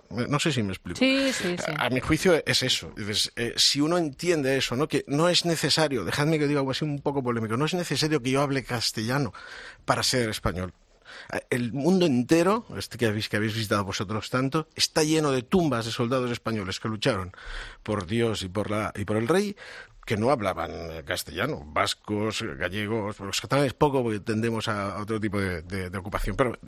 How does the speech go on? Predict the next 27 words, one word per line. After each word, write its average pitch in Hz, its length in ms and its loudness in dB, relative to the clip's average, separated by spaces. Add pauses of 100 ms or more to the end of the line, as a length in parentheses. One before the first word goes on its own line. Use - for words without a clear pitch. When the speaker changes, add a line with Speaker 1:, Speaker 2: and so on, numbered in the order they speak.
Speaker 1:
es 117 220 0
así, 160 340 0
digamos, 90 380 -8
¿no? - 80 -16 (280)
Entonces, 123 280 0
yo 156 240 6 (400)
lo 131 100 4
que 127 140 2
reivindico 131 540 0
es 143 80 0
esta 147 260 -2
estructura 139 560 -2
compleja 110 560 -2
de 107 60 -2
España 139 360 -4
y 101 120 -4
en 104 80 -2
ese 123 160 -2
sentido 139 260 -2
me 123 80 -2
siento 127 300 -8
cien 123 340 -4
por 104 160 0
cien 95 300 -6 (200)
español. 67 320 -8 (540)
Es 143 160 2
verdad 170 460 6